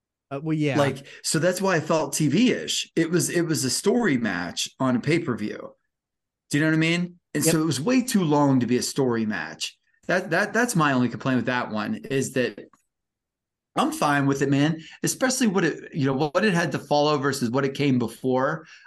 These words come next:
Speaker 2: Um, no problem. That I just, uh, my, the Bloodline matches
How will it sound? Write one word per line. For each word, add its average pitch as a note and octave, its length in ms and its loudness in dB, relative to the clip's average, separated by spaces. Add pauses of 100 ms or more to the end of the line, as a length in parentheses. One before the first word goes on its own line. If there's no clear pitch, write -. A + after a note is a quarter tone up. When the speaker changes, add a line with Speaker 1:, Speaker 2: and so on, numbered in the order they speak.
(140)
Speaker 2:
Um, A#2+ 520 -2 (100)
no E3 240 2
problem. D3 680 0 (120)
That C#3 340 -4
I D3+ 120 0
just, C#3 320 -2 (480)
uh, C#3 180 -2
my, D3 680 0
the C#3 180 -2
Bloodline F3+ 640 0
matches C3+ 720 0